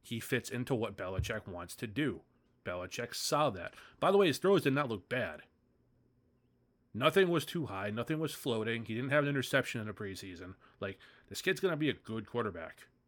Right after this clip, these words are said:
How far past good he goes, who knows? But Cam, unfortunately, sealed his own fate when he couldn't be relied upon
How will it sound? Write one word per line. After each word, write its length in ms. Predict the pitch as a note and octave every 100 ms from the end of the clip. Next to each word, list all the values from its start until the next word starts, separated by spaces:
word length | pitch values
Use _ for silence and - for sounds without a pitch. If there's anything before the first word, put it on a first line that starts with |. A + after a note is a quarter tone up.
| _
How 180 | - G#2
far 220 | G#2+ A#2
past 340 | G2 B2+ B2 -
good 160 | C#3+
he 80 | C3+
goes, 300 | C#3 D#3 D#3+
who 140 | A#2 A2
knows? 340 | F#2+ D#2 - - _ _ _ _ _
But 260 | - G#2+ - _ _ _ _ _ _ _ _ _ _ -
Cam, 520 | - D#3+ F#3 F#3 E3+ - _ _ -
unfortunately, 920 | A2+ - F3+ - A#2 F#2+ F#2+ F#2+ - _ _ _ _ _ _ _
sealed 360 | - - D3+ C3+
his 140 | B2+
own 160 | C3 A#2+
fate 320 | - C3 C3+
when 80 | G#3
he 100 | G3+
couldn't 280 | - D3 A#2+
be 80 | B2
relied 320 | A2 A2+ B2+
upon 520 | - G2+ F2+ F2 F#2